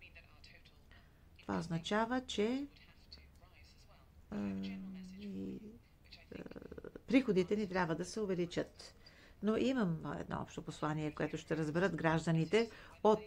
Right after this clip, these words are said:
сто евро, независимо дали гражданите са от София, е, Берлин, е, Хелзинки, Атина. Сто евро,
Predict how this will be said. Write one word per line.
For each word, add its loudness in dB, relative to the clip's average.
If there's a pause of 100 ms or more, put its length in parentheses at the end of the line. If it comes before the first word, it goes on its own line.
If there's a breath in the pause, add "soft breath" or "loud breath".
(140)
сто 4 (380 loud breath)
евро, 6
независимо 4
дали 4 (400)
гражданите 2
са 0
от 2
София, 6
е, 4
Берлин, 6
е, -2 (380)
Хелзинки, 4
Атина. 4 (1000 loud breath)
Сто 2 (100)
евро, 2